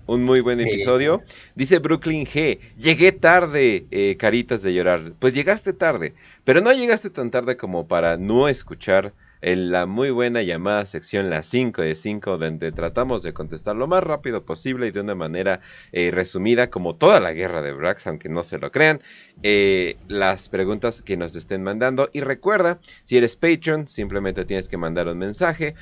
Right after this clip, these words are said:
Speaker 1: o simplemente hago un post semanal. A veces se me olvida, banda, pero sí lo hice esta semana. Eh, y simplemente ahí lo ponen y,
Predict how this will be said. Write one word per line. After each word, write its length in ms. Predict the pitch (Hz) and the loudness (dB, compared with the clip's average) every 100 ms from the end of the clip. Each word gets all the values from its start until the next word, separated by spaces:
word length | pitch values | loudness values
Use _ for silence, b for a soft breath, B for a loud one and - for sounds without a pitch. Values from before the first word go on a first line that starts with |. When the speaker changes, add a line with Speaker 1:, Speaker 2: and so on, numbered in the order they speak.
| B B | B B
Speaker 1:
o 320 | 123 151 127 | 4 4 2
simplemente 960 | - 107 110 98 95 95 95 87 82 | -2 -6 -6 -6 -6 -4 -2 -2 -2
hago 340 | 90 92 95 - | 0 0 0 -2
un 200 | 104 95 | -6 -4
post 340 | 107 104 - | -2 -4 -8
semanal. 540 | - - 87 80 92 - | -14 -8 -6 -4 -4 -6
A 80 | 92 | -10
veces 280 | 104 143 - | -12 -12 -12
se 120 | 165 | -6
me 100 | 180 | -2
olvida, 280 | 175 202 196 | 0 4 4
banda, 280 | 196 196 - | 4 2 0
pero 180 | 160 147 | -2 -2
sí 160 | 143 | -2
lo 100 | 143 | 0
hice 140 | 135 123 | 0 -4
esta 160 | - | -10
semana. 400 | 98 92 101 156 B B B B | -8 -6 -6 -8 B B B B
Eh, 440 | 98 104 101 98 98 | 2 4 4 2 -2
y 120 | 98 | -8
simplemente 540 | 110 95 95 95 87 | -8 -6 -6 -6 -4
ahí 80 | 87 | -4
lo 160 | 87 82 | -6 -4
ponen 400 | 107 107 107 - b b | -4 -4 -8 -12 b b
y, 880 | 80 78 76 73 73 73 76 78 | -12 -10 -10 -12 -12 -10 -10 -12